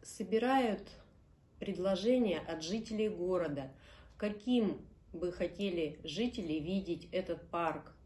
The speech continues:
дальнейшее его развитие, какие локации предполагается выполнить на территории этого парка. Для этого с двадцать второго числа по седьмое марта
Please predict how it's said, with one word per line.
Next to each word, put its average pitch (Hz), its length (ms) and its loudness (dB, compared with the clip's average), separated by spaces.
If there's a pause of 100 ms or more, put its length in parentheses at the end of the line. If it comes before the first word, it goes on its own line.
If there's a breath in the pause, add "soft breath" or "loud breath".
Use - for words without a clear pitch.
(260)
дальнейшее 185 680 2
его 175 220 0
развитие, 160 600 -2
какие 156 380 0
локации 185 760 0
предполагается 165 960 -2
выполнить 170 560 0 (400 loud breath)
на 165 280 -2
территории 185 640 0
этого 170 440 -2
парка. 147 440 -4 (1300 loud breath)
Для 165 260 2
этого 214 680 4
с - 320 -4
двадцать 190 520 -2
второго 180 520 0
числа 226 560 -2 (160)
по 196 180 0
седьмое 170 540 0
марта 156 640 -2